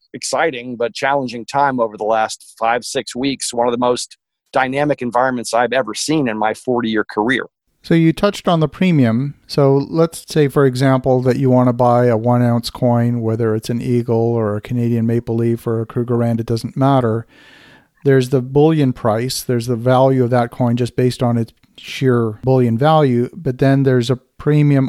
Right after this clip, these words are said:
Speaker 2: on the coin itself. Break that down. Where does that premium go? Who gets it? And so on.
Speaker 1: Certainly. It's a labor-intensive business to make an ounce of gold, to make the blank, to strike it with dies.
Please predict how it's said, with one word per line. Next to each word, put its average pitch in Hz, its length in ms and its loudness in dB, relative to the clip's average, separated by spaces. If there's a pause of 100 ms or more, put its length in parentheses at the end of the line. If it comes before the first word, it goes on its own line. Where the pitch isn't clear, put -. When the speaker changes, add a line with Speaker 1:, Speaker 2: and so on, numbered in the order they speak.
Speaker 2:
on 127 200 4
the 127 100 2
coin 123 380 0
itself. 117 640 -2
Break 139 260 -2
that 147 160 0
down. 123 340 0
Where 131 140 2
does 135 160 0
that 131 220 0
premium 123 340 0
go? 120 240 2
Who 120 180 -2
gets 120 320 -2
it? 120 160 -4
And 123 120 -8
so 113 180 -4
on. 120 220 -8 (240)
Speaker 1:
Certainly. 151 560 -4
It's - 480 -4
a 151 240 2
labor-intensive 180 1000 0
business 123 460 -2
to 139 120 -6
make 135 280 0
an 131 80 -2
ounce 131 320 -2
of 120 140 -10
gold, 110 340 0 (540)
to 139 80 -6
make 135 260 0
the 143 80 -4
blank, 120 540 -2
to 113 100 -10
strike 123 380 -2
it 120 100 -8
with 113 220 -8
dies. 107 640 -2